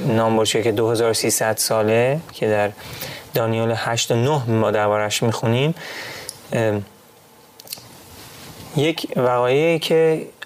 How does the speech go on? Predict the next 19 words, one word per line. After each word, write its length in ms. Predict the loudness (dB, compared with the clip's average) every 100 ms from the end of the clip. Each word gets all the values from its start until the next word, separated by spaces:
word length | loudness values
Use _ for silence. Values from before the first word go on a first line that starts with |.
| -10 -6
ادونتیستای 920 | -2 0 -2 0 -2 0 2 2 0
قبل 320 | 0 0 0
از 120 | 2
هزار 240 | 2 2 2
و 40 |
هشتصد 280 | 0 0 0
و 40 |
چهل 200 | 0 0
و 40 | 0
چهار 480 | 0 0 2 2 2
به 140 | 2
این 320 | 2 2 0 -4 -16 -18 -4
پی 200 | 0 2
بردن 540 | 2 2 2 2 0 -2 -14 -20 -20 -20 -20 -20 -4 0
و 240 | 2 0 -4 -16
فکر 280 | -8 -2 -2
کردن 460 | 0 0 2 0 0
که 340 | 0 2 0 -4 -20 -20 -20 -20 -20 -20 -20 -20 -16 -4
ای، 300 | 2 2